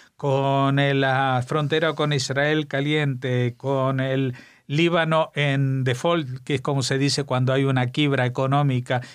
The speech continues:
y no pueden pagar las deudas, etcétera. Con tede-, con toda esta situación, pues lo que le falta, eh, a Siria es tener armas químicas, fabricar armas químicas. Ya saben que durante estos años de guerra civil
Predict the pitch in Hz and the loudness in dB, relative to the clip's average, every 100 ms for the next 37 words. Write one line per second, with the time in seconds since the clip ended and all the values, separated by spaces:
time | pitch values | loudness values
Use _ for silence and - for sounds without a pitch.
0 | - 135 139 135 147 135 127 123 131 135 | -12 -4 -2 0 0 0 0 -2 0 0
1 | 123 98 151 165 135 117 - 123 - 156 | -2 -2 0 0 0 -2 -4 -8 -2 -4
2 | 147 120 113 - - - _ 156 143 143 | -2 -4 -4 -6 -20 -20 _ -2 0 2
3 | 240 196 123 - 156 151 214 202 - 143 | 2 2 0 -4 -4 0 2 2 0 -2
4 | 160 143 123 196 202 185 143 127 123 117 | -2 -4 -2 0 0 0 0 0 -2 -2
5 | 180 190 180 180 208 143 135 135 127 127 | -2 -2 2 0 0 0 0 2 2 0
6 | 127 131 127 135 113 113 - 170 175 190 | 0 0 0 0 -2 -2 0 0 2 0
7 | - - - 165 170 - 160 165 175 - | -4 -18 -8 -2 -2 0 0 2 0 -2
8 | 156 160 160 127 139 120 107 - - - | -2 0 -2 -2 -2 0 -2 -8 -12 -8
9 | 139 143 143 147 170 170 156 127 135 120 | -2 0 0 0 0 0 -2 -4 -2 -2
10 | 107 104 - - - - - 147 185 180 | -2 -8 -12 -20 -20 -6 -4 0 0 0
11 | 165 147 147 147 147 135 143 165 165 160 | 0 0 2 2 0 -2 -2 0 0 2
12 | 147 160 156 143 - 156 160 170 175 | 2 2 0 -2 -2 0 2 4 2